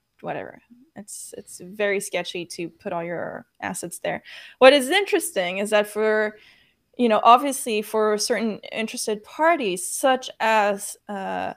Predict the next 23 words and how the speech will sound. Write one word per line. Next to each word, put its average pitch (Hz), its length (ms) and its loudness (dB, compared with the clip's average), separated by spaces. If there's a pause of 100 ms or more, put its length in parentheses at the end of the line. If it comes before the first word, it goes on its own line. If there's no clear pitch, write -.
Jump 214 320 -2
Crypto, 202 600 -6 (380)
they 214 180 4
were 233 160 6
ready 208 240 2
to 220 140 -10
foot 208 260 -4
the 202 100 -2
bill 202 220 0
basically 185 800 -8
and 170 480 -6
reimburse 247 380 -4
everyone. 175 380 -6
So 190 400 4
hacker 233 400 0
walks 226 320 2
away 240 100 0
with 240 120 -4
the 285 80 -4
fund 202 400 -6 (520)
and 202 520 -2
V 226 180 -4
C 254 460 -4